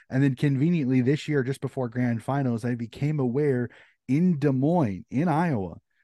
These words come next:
we have an Aussie bakery that makes pies and sausage rolls and sells them on a daily basis here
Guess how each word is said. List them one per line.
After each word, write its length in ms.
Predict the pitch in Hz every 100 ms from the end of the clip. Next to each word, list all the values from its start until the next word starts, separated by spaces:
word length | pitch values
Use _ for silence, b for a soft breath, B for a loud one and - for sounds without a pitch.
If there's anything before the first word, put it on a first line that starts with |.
| _ _
we 240 | - 123 160
have 500 | - 131 143 147 127 -
an 200 | 120 113
Aussie 400 | 113 139 139 147
bakery 520 | 127 147 127 107 98
that 180 | 104 101
makes 240 | 110 107
pies 520 | - - 123 127 131 -
and 180 | 117
sausage 420 | - 123 120 127 113
rolls 480 | 123 117 92 - _ _ -
and 180 | 113 -
sells 400 | - 113 113 110
them 280 | 113 107 -
on 300 | 90 113 117
a 60 |
daily 340 | 107 117 123 117
basis 460 | 110 110 - 104
here 260 | - 101